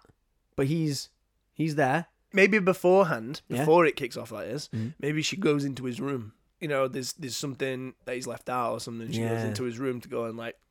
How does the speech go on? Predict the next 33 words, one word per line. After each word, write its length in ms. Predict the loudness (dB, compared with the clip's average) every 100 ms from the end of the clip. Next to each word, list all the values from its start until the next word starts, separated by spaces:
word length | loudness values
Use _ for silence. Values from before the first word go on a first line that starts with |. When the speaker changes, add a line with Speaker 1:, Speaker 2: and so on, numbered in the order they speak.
| _ -10
Speaker 2:
put 100 | -10
it 100 | -6
back. 360 | -6 -6 -8 -6
Speaker 1:
Yeah. 280 | -2 -2 -4 -10 _ _
Speaker 2:
And 600 | -6 -4 -4 -6 -8 -10 -14 _ _ _ _ _ _ -16
she 140 | -10
sees, 280 | -6 -4 -4
like, 200 | -4 -6
he's 160 | -10 -8
got, 100 | -6
like, 140 | -6
a 40 |
mini 300 | -6 -4 -4
fridge 300 | 0 2 4
in 120 | 4 6
there 320 | 6 4 2 _ _ _ _ _
<laughs> 60 | 6 6 0 _ _ _ _
and 160 | 2 2
stuff. 340 | 8 10 10 4
Speaker 1:
It's, 80 | -4
Speaker 2:
And 80 |
Speaker 1:
like, 20 | 0
Speaker 2:
she's 120 | 4
Speaker 1:
really 200 | 6 6
Speaker 2:
like, 20 |
Speaker 1:
empty. 380 | 4 -4 -14 -16 _
Speaker 2:
"What's 180 | -8 -8
he 100 | -8 -16 _
keeping 400 | -4 -4 -4 -8
in 100 | -8
it?" 240 | -10 -12 -4
Speaker 1:
Yeah. 60 | 0
Speaker 2:
Like, 260 | 2 0